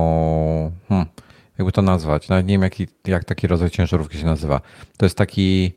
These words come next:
e, tak jak, jak, jak macie te stare, stary, star, gdzie jest kabina i od razu z tyłu jest paka. I to jest taka normalnie, nie wiem, siedmiu, dziewięciotonowa ciężarówka z paką. Tylko nie jest, e, nie, nie,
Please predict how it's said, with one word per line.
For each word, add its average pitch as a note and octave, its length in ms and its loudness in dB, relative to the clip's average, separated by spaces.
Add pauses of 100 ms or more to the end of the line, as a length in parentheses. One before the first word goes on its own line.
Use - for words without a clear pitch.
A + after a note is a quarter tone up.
(320)
e, D#2+ 200 -6
tak - 220 -2
jak, A2+ 180 -2
jak, G#2+ 280 0
jak G#2 220 0
macie G2+ 340 2
te G2 180 2
stare, F#2 720 2
stary, E2+ 720 0
star, F#2 540 -2 (680)
gdzie F#2 260 0
jest F#2 360 -2 (120)
kabina G#2 500 0
i G#2 160 2
od G2 80 4
razu G2+ 280 2
z - 140 -10
tyłu G2+ 240 2
jest F#2 240 2
paka. E2 380 -2 (500)
I C3+ 80 -4
to C#3 100 0
jest A#2+ 120 -2
taka G#2 220 0
normalnie, E2+ 720 0
nie D#2+ 120 0
wiem, C2+ 160 -6
siedmiu, E2 340 0
dziewięciotonowa D2+ 720 -2
ciężarówka C#2+ 480 -2
z - 60 -14
paką. - 320 -6 (800)
Tylko A2 200 -2
nie A2+ 140 0
jest, G#2 300 -2
e, F2+ 380 0
nie, G#2+ 200 0
nie, A#2 240 -2